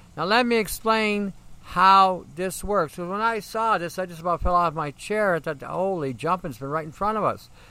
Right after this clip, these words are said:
You see, nanoparticles, and we have trillions of them up in the atmosphere, and they've been put, been pumped up there for decades. Decades and decades and decades. Nanoparticles are only a nanosecond apart,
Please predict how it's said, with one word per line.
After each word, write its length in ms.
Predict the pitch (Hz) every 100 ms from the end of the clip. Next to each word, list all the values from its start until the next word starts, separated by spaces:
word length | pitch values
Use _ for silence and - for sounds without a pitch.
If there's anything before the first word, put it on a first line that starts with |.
| - -
You 100 | 170
see, 380 | - 233 247 220
nanoparticles, 1300 | 202 233 277 269 226 226 233 220 190 175 175 - - - - - _ - - _ - - -
and 140 | 139 175
we 120 | 214
have 160 | 208
trillions 560 | - - 254 254 220 156
of 140 | 175
them 180 | 156 160
up 180 | 175 160
in 80 | 165
the 160 | 165
atmosphere, 800 | 139 175 185 156 123 127 120 117 120
and 200 | 127 147
they've 120 | 151
been 140 | 147 147
put, 280 | - 175 151
been 240 | 175 175
pumped 340 | - 196 196 202
up 220 | 202 -
there 360 | 143 139 147 147 - - -
for 120 | - 156
decades. 640 | 190 214 165 107 - - - - -
Decades 580 | - 208 - 214 208 160
and 240 | 156 139 131
decades 600 | 185 202 196 190 175 170
and 200 | 170 160
decades. 720 | 208 233 180 117 110 - - - - - - - - - _ - - - _ -
Nanoparticles 760 | 180 233 262 - 226 220 208
are 100 | 185
only 220 | 202 220 196
a 80 |
nanosecond 840 | 185 190 202 196 170 - 185 180 165
apart, 460 | 151 196 196 117